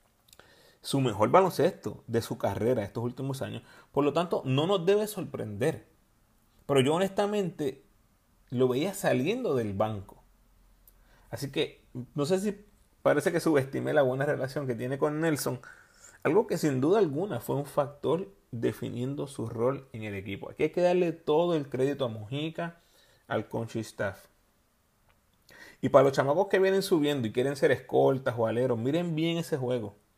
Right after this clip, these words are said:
Usted dirá a lo mejor, "No, Ramos, miren a Joe Johnson". Mire, gente, lo más probable es que tengamos al próximo Mojica antes que al próximo Joe Johnson escuchando el podcast.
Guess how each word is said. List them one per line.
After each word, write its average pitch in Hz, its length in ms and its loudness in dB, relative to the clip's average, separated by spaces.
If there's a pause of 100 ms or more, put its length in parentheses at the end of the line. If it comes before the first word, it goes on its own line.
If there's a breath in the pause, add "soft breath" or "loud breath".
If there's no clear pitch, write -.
(1080 soft breath)
Usted 139 320 0
dirá 160 460 6
a 143 80 2
lo 139 80 2
mejor, 135 240 0
"No, 120 240 4
Ramos, 156 420 4
miren 143 260 2
a 160 120 0
Joe 165 220 4
Johnson". 123 800 4 (880 loud breath)
Mire, 156 180 6
gente, 135 240 0
lo 113 80 0
más 123 120 -2
probable 175 380 4
es 135 80 -6
que 147 100 2
tengamos 147 400 -4
al 131 140 -4
próximo 135 380 -4
Mojica 135 680 -4
antes 131 400 -2
que - 160 -4
al 110 120 -2
próximo 117 460 -6
Joe 110 220 -4
Johnson 117 280 -8
escuchando 101 480 -12
el 95 60 -10
podcast. - 520 -18